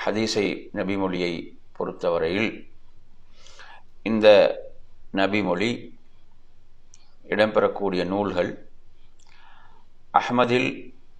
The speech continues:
பதினையாயிரத்தி அறுபத்தி ஆறு, அதே போன்று அதபுல் முஃப்ரதில் அறுநூத்தி தொண்ணூத்தி ஒன்பது, ஹாக்கிமில் ஆயிரத்தி எட்நூத்தி அறுபத்தெட்டு ஆகிய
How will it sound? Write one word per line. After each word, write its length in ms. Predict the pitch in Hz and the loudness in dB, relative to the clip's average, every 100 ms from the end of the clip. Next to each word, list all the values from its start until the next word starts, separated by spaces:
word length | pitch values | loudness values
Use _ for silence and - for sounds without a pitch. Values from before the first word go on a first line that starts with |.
| - | 0
பதினையாயிரத்தி 1120 | 95 107 107 104 101 98 95 - 107 107 - - - - - | 2 2 4 8 8 6 2 -2 -4 -4 -6 -12 -12 -12 -12
அறுபத்தி 460 | - 95 95 - 101 | -4 0 0 -2 0
ஆறு, 420 | 85 78 107 - - - - - - - - - - - - - - | 2 2 0 -6 -14 -16 -18 -18 -18 -18 -18 -18 -18 -18 -18 -6 2
அதே 240 | 104 113 | 4 4
போன்று 500 | 113 107 107 110 110 | 2 0 2 0 2
அதபுல் 420 | - 92 107 107 104 | 2 4 6 4 2
முஃப்ரதில் 420 | 98 - 95 92 | -2 -2 0 4
அறுநூத்தி 520 | 90 90 90 87 - 90 | 6 6 4 -6 -8 -8
தொண்ணூத்தி 440 | 87 87 85 80 | -6 -6 -6 -4
ஒன்பது, 500 | 78 80 85 - - - - - - - - - - - | -4 -2 -4 -4 -10 -16 -16 -16 -16 -16 -16 -16 -16 -4
ஹாக்கிமில் 680 | 101 98 - 90 85 85 85 - | 0 0 0 -4 2 2 2 2
ஆயிரத்தி 440 | 87 87 85 76 | 0 0 -2 -6
எட்நூத்தி 380 | 80 - 85 82 | -8 -8 -8 -2
அறுபத்தெட்டு 800 | 80 85 85 82 76 - 117 - - - - - - - - - - | 0 0 -4 -4 -8 -8 -12 -10 -14 -14 -16 -16 -16 -16 -16 -16 -12
ஆகிய 800 | - 98 98 95 92 107 - | 2 4 4 2 4 4 2